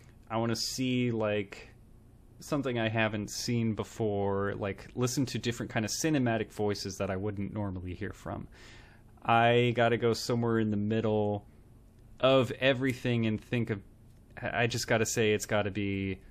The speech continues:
Memories of Murder is for everyone. If you're on a Korean cinema kick, check out Memories of Murder.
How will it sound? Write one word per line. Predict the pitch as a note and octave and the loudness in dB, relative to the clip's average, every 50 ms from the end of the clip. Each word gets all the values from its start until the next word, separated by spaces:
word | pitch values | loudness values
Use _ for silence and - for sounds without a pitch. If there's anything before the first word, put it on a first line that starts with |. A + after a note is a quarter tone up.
| - - - | -20 -20 -12
Memories | - G#2+ G#2+ G#2+ G#2+ G#2+ G#2+ G#2 G2+ - | -6 -2 0 0 2 2 0 0 0 -2
of | G#2+ F#2+ F#2 | -4 -4 -4
Murder | F#2+ F#2+ F#2 F2+ F2+ F2+ F2+ F2+ - - - - | -4 -4 -4 -4 -6 -6 -8 -8 -10 -12 -10 -6
is | G#2 G#2 F#2+ - | -4 -4 -4 -6
for | - - G2+ - | -6 -6 -6 -4
everyone. | - G2 F#2+ - F#2+ F#2+ F2+ F2+ F2 E2+ E2+ E2+ - - - - - - - - - - - - - - - - - - - - - | -2 -4 -4 -4 -6 -8 -8 -10 -12 -12 -14 -16 -18 -20 -20 -20 -20 -20 -20 -20 -20 -20 -20 -20 -20 -20 -20 -20 -20 -20 -20 -20 -16
If | G2 G#2 - | -14 -8 -2
you're | A#2 A#2 B2 | 2 4 4
on | C3 C3 | 4 4
a | C3 | 2
Korean | B2 - C#3 C3+ C3 C3 B2+ | 0 0 2 2 2 2 2
cinema | B2 - C3+ B2+ B2 A#2+ A#2 A2+ | 0 -2 0 0 0 0 0 -2
kick, | - - B2 A#2 A2+ A2 - - - - - - - - - - - - - - - - - - - - | -2 0 2 2 2 0 -2 -10 -20 -20 -20 -20 -20 -20 -20 -20 -20 -20 -20 -20 -20 -20 -20 -20 -20 -14
check | - - C3 B2 A#2+ B2+ | -4 0 0 0 4 4
out | A#2+ A2+ G#2 | 4 4 4
Memories | A2+ A2 A2 A2 G#2+ G#2+ G#2+ G2+ G#2 | 2 0 0 0 0 0 -2 -2 -2
of | G#2+ | -4
Murder. | G2+ G2+ G2+ G2+ G2 G2+ G2 G2 F#2+ F#2+ | -2 -2 -2 0 0 0 -2 -2 -4 -4